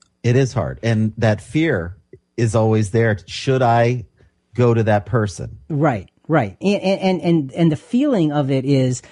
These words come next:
Speaker 2: well, you know, you know, maybe I'm making too big an issue of this. Maybe you just let it be. Peacekeeping. At what expense?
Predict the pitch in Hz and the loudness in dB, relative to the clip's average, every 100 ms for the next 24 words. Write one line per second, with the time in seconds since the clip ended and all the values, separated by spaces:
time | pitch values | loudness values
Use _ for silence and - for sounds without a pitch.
0 | _ 165 170 156 151 156 160 151 143 139 | _ 0 2 2 0 0 0 2 2 0
1 | - 120 156 139 131 147 147 143 127 123 | -4 -4 0 0 2 2 4 2 2 0
2 | 117 - 117 113 110 117 98 95 87 - | -2 -2 -2 -2 -4 -4 -8 -10 -12 -14
3 | 135 131 127 123 107 120 - - 113 110 | -4 -2 0 -2 -4 -8 -10 -10 -6 -4
4 | 104 107 104 85 _ _ _ - 107 107 | -6 -8 -8 -10 _ _ _ -10 -8 -6
5 | - - _ _ - 110 113 98 90 87 | -10 -20 _ _ -10 -8 -8 -10 -12 -16
6 | _ _ _ _ _ _ - 131 143 135 | _ _ _ _ _ _ -10 -6 -2 -2
7 | 123 - - - 113 - | -2 -10 -10 -6 -6 -8